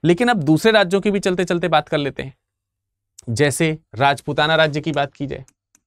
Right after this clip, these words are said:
राजपूताना, राजपूताना राज्य तो मुख्य तौर से अगर देखा जाए तो इसमें बहुत सारे ऐसे लोग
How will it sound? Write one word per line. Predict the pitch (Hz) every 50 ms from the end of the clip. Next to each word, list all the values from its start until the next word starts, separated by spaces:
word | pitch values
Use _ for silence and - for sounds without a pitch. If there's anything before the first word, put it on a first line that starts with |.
| _ _ _ _ _ _ _ _ _ _ _ _ _ _ _ _ _ _ -
राजपूताना, | 120 127 131 139 131 - - 139 135 127 127 131 135 131 131 127 _ _ _ _ _ _ _ _ _ _ _ _ _ _ _ _ _ _ _ _ _ _ _ _ _ _ _ _ _ _ _ _ _ -
राजपूताना | 135 151 165 - - 185 180 196 202 214 226
राज्य | 226 214 208 202 190 196
तो | 208 214
मुख्य | 208 202 202 - 214 185
तौर | 185 196 196 180
से | - 208
अगर | 190 190 185 175
देखा | 180 175 185 190
जाए | 185 196 190 185
तो | 185 185
इसमें | 170 - - 190 170
बहुत | 156 143 180 196 180
सारे | - 185 175 175 170
ऐसे | 165 - -
लोग | 170 147 147 160 160